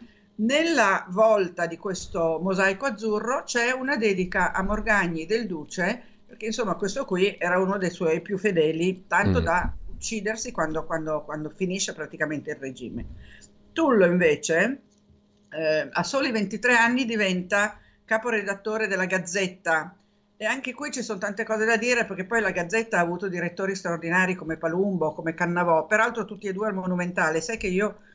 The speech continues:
Speaker 1: come presidente del Monumentale faccio spesso dei riferimenti al Monumentale. Tra l'altro domenica abbiamo fatto la passeggiata di San Valentino,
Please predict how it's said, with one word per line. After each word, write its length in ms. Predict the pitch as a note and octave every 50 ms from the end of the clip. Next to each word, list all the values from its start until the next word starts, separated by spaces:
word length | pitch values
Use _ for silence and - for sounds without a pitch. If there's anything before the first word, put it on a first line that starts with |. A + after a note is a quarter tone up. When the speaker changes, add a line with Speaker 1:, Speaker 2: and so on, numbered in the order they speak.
| - - -
Speaker 1:
come 200 | - - F#3+ F#3
presidente 480 | F#3+ F#3+ F#3 G3 G3 G#3+ A3 G#3+ A3+
del 100 | G3 G3
Monumentale 540 | F3+ F#3 F#3 G3 F#3 F3+ F3 - A3 A3 A3
faccio 220 | A3 F#3+ E3+ - F3+
spesso 380 | - - - G#3+ G3+ G3+ - F3
dei 100 | D#3+ D#3
riferimenti 540 | D#3 D#3 - F3 D#3+ D#3 D3+ E3 E3 D#3+ E3+
al 80 | D#3
Monumentale. 720 | D#3 D#3+ D#3 D3+ D#3 D#3 D3+ - D#3+ D3+ C#3+ C#3 C#3 - - - - _ _ _ _
Tra 120 | - G3+ F#3 A3+
l'altro 260 | - - A#3 A#3 G#3+
domenica 420 | F#3 F3+ E3+ F3+ G#3 A#3 A3 - F#3
abbiamo 180 | E3+ E3+ D#3+
fatto 220 | - F3 E3 - F3+
la 100 | E3+ E3+
passeggiata 500 | - E3 - - F3+ D#3+ F3+ F3+ F3+ F#3+
di 120 | F3+ G#3+
San 200 | F3+ - F3 E3
Valentino, 720 | E3+ E3 E3+ E3+ E3 E3 - F3 F3+ F#3 G3 G#3 G3+ G#3